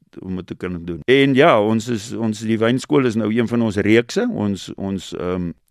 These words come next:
leefstylreeks word nou wynskool genoem nog steeds. Ons doen dit so met jou blank en is die ras daarvoor. Ehm, ons het hom nou geskuif, ehm, Hermanus toe. Die, die w-, hele wynakademie wat ons aangebied het by Boland Landbouskool, ons het net gevoel is te ver.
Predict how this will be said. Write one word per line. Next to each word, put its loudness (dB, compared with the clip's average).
leefstylreeks 2
word -6
nou -4
wynskool -2
genoem -2
nog -8
steeds. -8
Ons -18
doen -4
dit -4
so -12
met -4
jou -4
blank -4
en -6
is -14
die -4
ras -2
daarvoor. -8
Ehm, -6
ons 2
het -2
hom 2
nou 6
geskuif, 2
ehm, -4
Hermanus -2
toe. -16
Die, 4
die 2
w-, -4
hele 6
wynakademie 4
wat 2
ons 0
aangebied 0
het 2
by 6
Boland 2
Landbouskool, -2
ons 6
het 6
net 2
gevoel 4
is -2
te 0
ver. 2